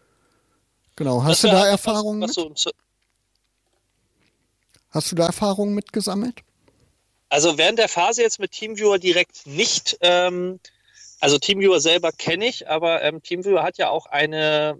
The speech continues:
Speaker 2: Videoplattform für den Support-Bereich, aber ich hab das bisher nicht genutzt. Also nur klassisch früher mal, ähm,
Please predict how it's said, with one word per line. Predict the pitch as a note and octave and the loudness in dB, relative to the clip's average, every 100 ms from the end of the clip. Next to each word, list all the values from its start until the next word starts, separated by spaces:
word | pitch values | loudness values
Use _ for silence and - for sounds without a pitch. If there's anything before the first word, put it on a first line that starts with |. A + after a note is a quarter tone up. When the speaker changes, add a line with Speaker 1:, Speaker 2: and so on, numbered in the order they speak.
| B2 A#2 | -14 -12
Speaker 2:
Videoplattform | E3+ B3 G3+ - A2+ - - A#2+ B2 | -6 -2 -2 0 -2 -2 -4 -4 -4
für | A#2+ B2+ B2 A#2+ A#2+ | -8 0 2 2 0
den | B2 B2 B2 | 0 -2 -2
Support-Bereich, | - C3 - E3 - G#2 F#3+ G#2+ D#3 - - - - | -6 -4 -2 -2 -4 -6 0 0 -2 -8 -20 -20 -6
aber | C3 C#3 | -2 0
ich | - | 0
hab | |
das | F3+ - | -2 -2
bisher | D3+ D#3 | 0 0
nicht | C#3 B2+ - | -2 -4 -6
genutzt. | G#2 F#2 - | -4 -4 -2
Also | B2+ C3 | 0 0
nur | C3+ D3+ D#3 - | 2 4 2 0
klassisch | D#3+ D3+ - - | -4 -2 -2 -2
früher | D3+ D3+ C#3 | 2 2 2
mal, | C3 C3 C#3 C#3+ _ _ _ _ - | 0 2 0 -2 _ _ _ _ -6
ähm, | C3 B2+ B2+ B2+ B2+ | -2 0 -2 -8 -20